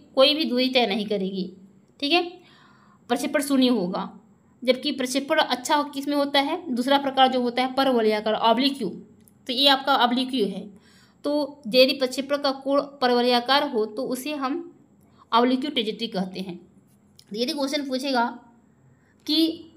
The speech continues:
फेंकी गई वस्तु के उड्डयन पथ को क्या कहते हैं तो ट्रेजेक्टरी कहा जाता है। अगर पूछेगा कि फे-, फेंकी गई वस्तु एक में उड्डयन पथ में कैसा आकृति बनता है तो परवलयाकार या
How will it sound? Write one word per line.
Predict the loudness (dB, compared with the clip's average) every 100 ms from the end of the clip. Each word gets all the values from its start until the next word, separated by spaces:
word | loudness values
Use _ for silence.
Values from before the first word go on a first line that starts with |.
| -4
फेंकी | 0 2 2
गई | 2
वस्तु | 2 2 -2
के | -2
उड्डयन | 0 2 2 2
पथ | 0 0
को | -2
क्या | 2 2
कहते | 4 2 2
हैं | 0
तो |
ट्रेजेक्टरी | 2 2 2 -2 0
कहा | 0 0
जाता | 0 -2 -4
है। | -8 -14 -18 _ _ -20 -20 -8 4
अगर | 6 6
पूछेगा | 4 0 2 2
कि | 2
फे-, | -4 0 0 0
फेंकी | 0 0 0
गई | -2 2
वस्तु | 0 0 0
एक | 0 -2 -2
में | 0
उड्डयन | 2 2 2 2
पथ | 0 0
में | 0 -2 -2 -8 -2
कैसा | 2 2 4
आकृति | 6 6 4 0
बनता | 2 0 0
है | -2
तो | -2 -6 -8 2
परवलयाकार | 4 6 4 4 2 0 2
या | 2 0 0